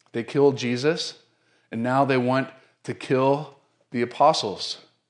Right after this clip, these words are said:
Sin is never content with a one-off episode.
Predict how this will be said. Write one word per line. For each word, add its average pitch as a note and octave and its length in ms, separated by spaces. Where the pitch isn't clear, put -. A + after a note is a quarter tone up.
Sin D3+ 160
is C3+ 100
never C#3 300
content C3+ 540
with A2+ 140
a G#2+ 40
one-off B2 520
episode. A#2 640